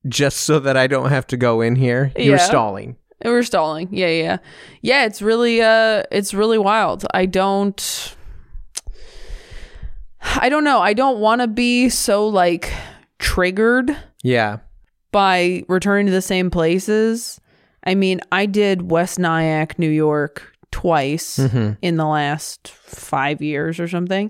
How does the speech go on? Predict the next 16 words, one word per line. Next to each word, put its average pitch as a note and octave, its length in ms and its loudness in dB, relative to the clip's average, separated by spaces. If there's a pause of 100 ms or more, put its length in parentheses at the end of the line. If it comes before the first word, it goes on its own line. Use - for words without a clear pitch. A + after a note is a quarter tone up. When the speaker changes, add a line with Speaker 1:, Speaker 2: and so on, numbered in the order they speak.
Speaker 1:
Right. G#2 300 0 (120)
Speaker 2:
And E3 500 -2
both F3 340 0
times, D3+ 680 -6 (100)
for D3 720 -4 (420)
different A3 380 -2
reasons, F#3+ 600 -2 (260)
I E3 180 2
was, D#3 640 -4 (720)
like, B2 460 -2 (280)
rock E3+ 680 -2
bottom C#3 380 -2
depressed. C#3+ 540 -2
Speaker 1:
Mm. G#2+ 260 0 (520)
Speaker 2:
And D#3+ 800 -2 (1120)
I E3 420 0